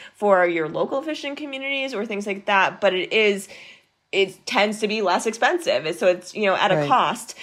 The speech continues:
Speaker 1: um, but that cost is not necessarily being felt by the consumer who's paying, you know, eight ninety-nine a pound versus,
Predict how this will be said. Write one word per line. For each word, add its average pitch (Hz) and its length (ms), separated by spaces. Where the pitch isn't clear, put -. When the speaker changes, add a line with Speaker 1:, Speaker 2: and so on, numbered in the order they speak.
Speaker 1:
um, 175 520
but 185 220
that 190 200
cost 180 400
is 170 220
not 175 280
necessarily 165 840
being 170 260
felt 165 340
by 165 120
the 156 80
consumer 160 580
who's 165 380
paying, 160 600
you 170 140
know, 151 260
eight 180 180
ninety-nine 180 400
a - 20
pound 170 460
versus, 160 600